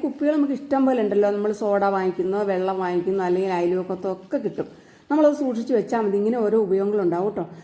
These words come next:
ദാ വെള്ളം നിറച്ചപ്പോഴത്തേക്കാണ്ട് ദാ, ദാ ഇതിനകത്ത് ഇതിൽ കൂടെ വെള്ളം വരുന്നുണ്ട് ആ ബഡ്സിൻ്റെ ഇതിൽ കൂടെ. ഇത് കുറച്ച് കൂടുതൽ വരുന്നുണ്ട്. അപ്പോൾ നമ്മൾ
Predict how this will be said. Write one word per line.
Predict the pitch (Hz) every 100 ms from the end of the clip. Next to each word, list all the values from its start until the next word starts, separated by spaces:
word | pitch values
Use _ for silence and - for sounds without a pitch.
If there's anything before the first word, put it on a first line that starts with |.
| -
ദാ | 262 269
വെള്ളം | 254 277 262
നിറച്ചപ്പോഴത്തേക്കാണ്ട് | 208 226 214 214 208 190 190 190
ദാ, | 190 -
ദാ | 190
ഇതിനകത്ത് | 190 190 196 190
ഇതിൽ | 185 190
കൂടെ | 190
വെള്ളം | 185 180 185
വരുന്നുണ്ട് | 160 165 170
ആ | 175
ബഡ്സിൻ്റെ | 165 - 175 175
ഇതിൽ | 180
കൂടെ. | 226 269 - - -
ഇത് | 285
കുറച്ച് | 294 285 311
കൂടുതൽ | 285 294 285
വരുന്നുണ്ട്. | 226 214 208 214
അപ്പോൾ | 233
നമ്മൾ | 233